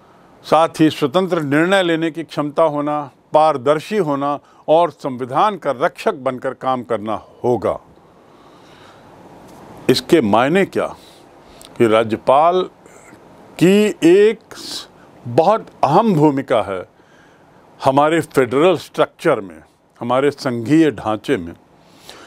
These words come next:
क्योंकि राज्यपाल जिस ढंग की बातें, जिस ढंग की सूचनाएं या जिस ढंग से राज्य की बातों को केंद्र में पेश कर रहा है, पेश करता है,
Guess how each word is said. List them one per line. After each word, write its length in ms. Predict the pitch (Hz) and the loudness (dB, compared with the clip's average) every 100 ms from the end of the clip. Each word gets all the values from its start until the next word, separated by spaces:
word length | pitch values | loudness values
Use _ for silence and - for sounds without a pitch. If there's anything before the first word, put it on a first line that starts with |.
| - | 2
क्योंकि 220 | 214 226 | 4 4
राज्यपाल 840 | 165 131 180 202 233 214 214 233 165 | 4 4 2 0 -4 0 0 0 -2
जिस 240 | 117 202 | 0 0
ढंग 380 | 147 120 208 202 | -2 -6 -6 -6
की 180 | 196 190 | -8 -6
बातें, 540 | 120 113 - 165 123 | -2 -2 -2 -4 0
जिस 160 | 165 170 | 0 0
ढंग 280 | 127 160 | -2 -6
की 180 | 139 165 | -6 -8
सूचनाएं 680 | 139 131 113 135 147 156 107 - _ _ _ 120 | -6 -8 -6 -2 0 -2 -6 -14 _ _ _ 0
या 200 | 147 135 | 0 0
जिस 280 | 110 196 | 0 0
ढंग 440 | 143 113 156 180 170 - | 0 -6 -6 -6 -10 -6
से 360 | - 185 147 90 _ _ _ _ 120 _ 120 | 0 2 0 -4 _ _ _ _ -20 _ -8
राज्य 400 | 120 156 196 214 | 0 0 -2 -8
की 200 | 214 196 | -8 -4
बातों 420 | 131 135 175 170 | -2 -2 -4 -6
को 180 | 165 143 | -6 -8
केंद्र 460 | - 147 185 208 | -6 -2 0 0
में 180 | 175 156 | 0 -2
पेश 360 | - 180 208 - | 0 2 2 0
कर 200 | - 104 | -6 -6
रहा 240 | 101 101 | -6 -8
है, 160 | 90 - - - _ _ _ _ - | -10 -18 -20 -20 _ _ _ _ 0
पेश 220 | 175 165 | 2 0
करता 400 | - 127 - 190 | -2 -4 0 0
है, 200 | 98 82 | 0 -8